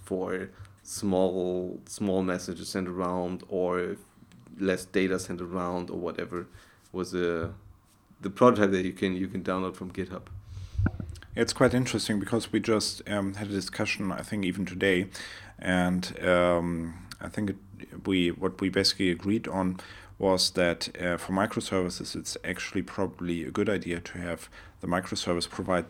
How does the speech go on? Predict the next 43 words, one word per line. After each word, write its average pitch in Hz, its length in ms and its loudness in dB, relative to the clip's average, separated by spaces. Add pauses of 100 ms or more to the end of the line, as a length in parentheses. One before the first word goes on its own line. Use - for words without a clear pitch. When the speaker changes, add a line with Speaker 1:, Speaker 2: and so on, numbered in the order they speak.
(120)
Speaker 2:
the, 80 140 2
the - 280 -4
graphical 95 420 2
user 104 280 2
interface 90 520 -2 (360)
so 98 160 2
that 92 240 4
you 98 60 -6
can 92 340 2
work 92 200 2
around 90 280 2
those 90 200 -2
latency 87 480 -2
issues. - 460 -8 (180)
Because - 360 -4
then 95 440 2
if - 220 -8
you 95 80 0
have, 85 260 -4
like, 85 360 -2
like, 85 440 -4
um, 82 280 -4
a - 40 -8
vertical 92 680 -2 (340)
part 101 220 0
of 90 180 -6
your 90 80 -2
system, - 380 -2
including 90 440 0
the 82 260 0
graphical 90 440 -4
user 92 260 -2
interface, 87 500 -4 (360)
as - 240 -2
one 92 180 0
service, 87 600 2
then 90 160 -2
you 87 100 0
don't 92 240 0
have 90 280 -6
a - 40 -6
lot 82 140 4
of 85 220 -4